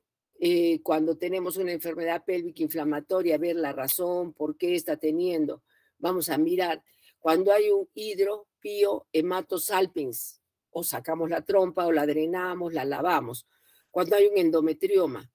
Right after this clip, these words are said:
ya lo han visto ustedes en la clase, quiste anexial complicado, cuando les he mostrado ese que está doble, con doble, no se desenrosca, no, se hace pinzado en la base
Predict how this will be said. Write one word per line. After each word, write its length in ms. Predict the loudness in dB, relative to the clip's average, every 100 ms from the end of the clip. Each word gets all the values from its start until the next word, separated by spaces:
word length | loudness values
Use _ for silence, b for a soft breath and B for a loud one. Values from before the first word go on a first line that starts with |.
| _
ya 200 | -8 -4
lo 120 | -2
han 100 | -2
visto 240 | -6 -8 -8
ustedes 460 | -4 -2 0 -2
en 100 | -4
la 100 | -6
clase, 460 | -6 -4 -4 -6 -10 _ _ _ -20 -20 -12
quiste 340 | -6 0 2
anexial 440 | 2 0 0 -2
complicado, 800 | -2 -6 -6 -4 0 2 0 -4 -8
cuando 260 | -4 -2
les 160 | -2 -2
he 120 | -2
mostrado 560 | -2 -2 -4 -2 0 0
ese 220 | -2 -4
que 60 | -6
está 240 | -6 -4
doble, 480 | -2 -2 0 -2 -6 b b b
con 180 | -6 -2
doble, 440 | 2 2 2 2 0
no 180 | 0
se 160 | 0 0
desenrosca, 1040 | 0 -2 -4 -4 -2 -2 2 0 0 -6 -6
no, 240 | -4 -4
se 240 | -2 -4 -4 -16 _ -10
hace 300 | -6 -2 -4 -6 -14
pinzado 540 | -12 -6 0 2 2
en 100 | 2
la 100 | 0
base 500 | 0 0 2 0 0